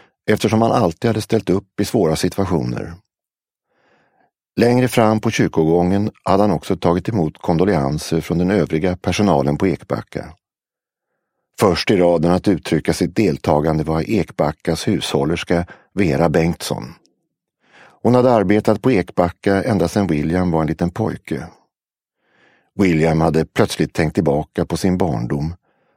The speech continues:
när han som liten pojke brukade springa ut i köket för att få mjölk och nybakade kanelbullar av henne. Det var verkligen länge sedan, fortsatte hans tankar. Vera hade tittat på William och sagt:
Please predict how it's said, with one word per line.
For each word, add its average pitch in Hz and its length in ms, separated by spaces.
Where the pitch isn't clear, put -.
när 98 100
han 110 120
som 113 140
liten 110 220
pojke 107 540
brukade 101 360
springa 110 320
ut 82 140
i 107 40
köket - 540
för - 140
att 90 80
få 117 100
mjölk 90 580
och 104 60
nybakade 85 760
kanelbullar 82 680
av 67 160
henne. 60 260
Det 90 60
var 82 120
verkligen 80 380
länge 78 320
sedan, 57 280
fortsatte - 440
hans 65 140
tankar. - 520
Vera 110 560
hade 90 200
tittat 90 300
på 90 100
William 73 420
och 80 60
sagt: - 340